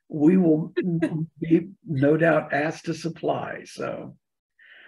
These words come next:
all righty. Well, before we get ourselves into any more trouble in future weeks, uh, we'll take this time now to say thank you for holding on with us,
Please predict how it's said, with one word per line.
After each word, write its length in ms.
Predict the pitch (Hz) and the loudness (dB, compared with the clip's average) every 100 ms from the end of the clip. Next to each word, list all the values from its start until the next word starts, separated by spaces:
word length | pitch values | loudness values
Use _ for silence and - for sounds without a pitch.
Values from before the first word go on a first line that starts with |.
| - | -6
all 380 | - 135 147 151 | 0 6 8 8
righty. 320 | 147 139 123 | 8 8 6
Well, 160 | 131 143 | 2 0
before 320 | 147 190 220 | 0 2 4
we 120 | 202 | 4
get 160 | 190 190 | 2 2
ourselves 440 | 180 180 180 160 | 2 2 0 0
into 180 | 170 165 | -2 -4
any 180 | 165 180 | -2 0
more 240 | 170 160 | 2 0
trouble 500 | - 165 147 160 165 - _ _ | 0 -2 2 0 0 -12 _ _
in 180 | 170 135 | -6 -4
future 400 | 143 165 160 143 | -2 -2 -2 -2
weeks, 500 | 135 123 - - - _ - - - | -2 -2 -6 -14 -20 _ -20 -20 -10
uh, 320 | - 135 131 | 0 2 4
we'll 600 | 127 135 135 131 - 143 | 2 2 0 -4 -2 0
take 220 | 165 175 175 | 2 2 0
this 140 | 151 | -2
time 260 | 170 160 151 | 0 0 0
now 220 | 143 156 | 0 0
to 80 | 143 | -2
say 200 | 147 135 | -4 -2
thank 280 | 151 151 165 | -2 -2 -4
you 80 | |
for 160 | 160 123 | -4 -4
holding 280 | 143 139 143 | -2 -2 0
on 280 | 156 170 165 | 0 0 0
with 140 | 170 | 2
us, 320 | 165 - - | 0 -2 -10